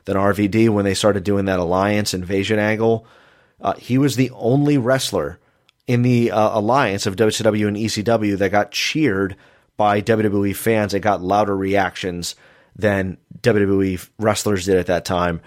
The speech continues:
R V D was, like, the main reason why I was watching E C W from ninety-seven to oh one, uh, between him and Taz. So, uh, th-, I'm very excited. N W O, Kane, Eric Bischoff, R V D. This is gonna be a fun Hall of Fame ceremony on, uh, on Tuesday night. I'm interested to see how they do this with the virtual fans, Doctor Trey.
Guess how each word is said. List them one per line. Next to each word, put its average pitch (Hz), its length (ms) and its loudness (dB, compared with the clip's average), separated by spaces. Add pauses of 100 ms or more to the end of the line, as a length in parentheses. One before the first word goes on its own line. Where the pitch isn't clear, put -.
(280)
R 113 160 -2
V 123 120 0
D 123 160 0
was, 113 320 -2
like, 113 220 -2
the 113 80 -4
main 113 220 0
reason 113 280 0
why 107 200 2
I 107 40 2
was 104 120 -4
watching 101 340 0
E 104 140 -6
C 104 160 -6
W 104 300 0
from 95 180 -4
ninety-seven 98 640 -2
to 92 100 -2
oh 92 80 0
one, 95 460 2 (360)
uh, 92 240 -4
between 95 320 -4
him 101 200 -2
and 95 100 -4
Taz. 98 580 0 (480)
So, 110 400 0
uh, 110 340 0
th-, 104 380 -8
I'm 123 260 -4
very 135 420 2
excited. 113 720 0
N 123 140 0
W 120 320 0
O, 110 160 0
Kane, 113 300 0
Eric 110 260 -2
Bischoff, 104 380 0
R 101 180 -2
V 104 140 -4
D. 101 360 -2 (300)
This 127 120 -2
is - 40 0
gonna 185 100 2
be 175 120 4
a 156 40 2
fun 151 320 0
Hall 131 220 2
of 117 60 -4
Fame 120 240 2
ceremony 98 580 0
on, 92 300 0
uh, 92 240 0
on 95 140 -4
Tuesday 98 280 -4
night. 95 180 -2
I'm 92 80 -6
interested 110 420 0
to 101 60 -6
see 113 120 -2
how 107 140 4
they 101 120 0
do 101 120 -4
this 95 160 -4
with 95 80 -8
the 95 60 -10
virtual 95 320 0
fans, 92 320 -4
Doctor 82 260 -4
Trey. 85 320 -4